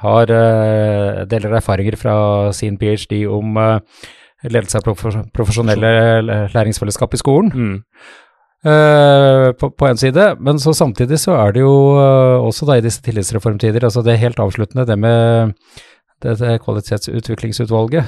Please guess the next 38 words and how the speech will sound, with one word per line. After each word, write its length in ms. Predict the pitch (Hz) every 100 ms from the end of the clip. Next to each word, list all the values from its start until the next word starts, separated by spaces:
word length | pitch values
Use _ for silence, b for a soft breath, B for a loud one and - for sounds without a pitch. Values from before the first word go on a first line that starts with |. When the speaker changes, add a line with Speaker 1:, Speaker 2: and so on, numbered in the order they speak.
| -
Speaker 2:
Ja. 120 | 113
Speaker 1:
som 180 | 127 123
jo, 140 | 123 123 123 123
eh, 240 | 123 123 120 - _ _ - B B B -
er 380 | 90 87 95 113
en 80 |
sånn 140 | 113 113
veldig, 460 | 117 95 98 107 95
veldig 300 | 117 98 95
interessant, 720 | 104 - 120 98 101 113 117
eh, 1400 | 117 117 117 117 113 113 110 110 110 107 107 107 104 104
sak, 340 | 107 - 117 -
vil 140 | 120
jeg 120 | 110
påstå 360 | - 135 135 170
da. 140 | 135
Det 160 | 110 120 117 113 101
har, 160 | 104 107 - - - 67
har 120 | 95 120
jo 40 |
en 60 | 123 -
opplevelse 480 | - 127 101 95 98
at 60 | 113
det 100 | 120
går 220 | 107 110
litt 140 | 101
for 120 | -
mye 300 | 120 95 104 -
under 240 | 101 117
radaren, 360 | 107 101 123 135
dessverre. 480 | 131 - 107 139 175 B B B B
Men, 200 | - 139 143
eh, 220 | 139 139
det 140 | 135
har 120 | 117
jo 100 | 120
enorm 440 | 131 139 120 113 131
betydning 600 | 123 - 98 110 135 139